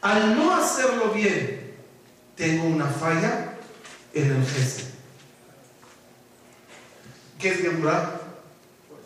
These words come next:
¿Qué, qué es fuerza? Hacer. ¿Qué es fuerza? Geburah es el poder del control.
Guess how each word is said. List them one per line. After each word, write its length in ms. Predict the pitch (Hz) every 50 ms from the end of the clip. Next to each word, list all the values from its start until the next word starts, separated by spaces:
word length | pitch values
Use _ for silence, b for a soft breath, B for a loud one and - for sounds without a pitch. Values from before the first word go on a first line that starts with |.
| - - - - - - - - - - - - -
¿Qué, 280 | 117 151 143 135 - 160
qué 80 | 156
es 100 | 147 135
fuerza? 280 | - 139 123 - - 117 123 143 139 143 143 143 - - - - - - - - - - - - - -
Hacer. 280 | 123 127 143 156 156 147 143 135 123 117 - - - - - - - - - - - - 214 214 - - - - - - - - - - - - - - - - - - - - - - - -
¿Qué 80 | 190 185
es 120 | 180 165
fuerza? 300 | 160 147 135 131 - - - - - - - - -
Geburah 600 | - 151 156 143 139 143 143 170 170 170 170 160
es 420 | 151 156 175 185 - - - - - 117 117 120 127 147 165 - - -
el 240 | 156 151 151 147 135
poder 680 | 127 143 139 135 127 123 147 160 170 180 175 175 175 -
del 280 | 135 131 135 127 127 -
control. 640 | - 127 123 123 123 - - 120 123 120 117 107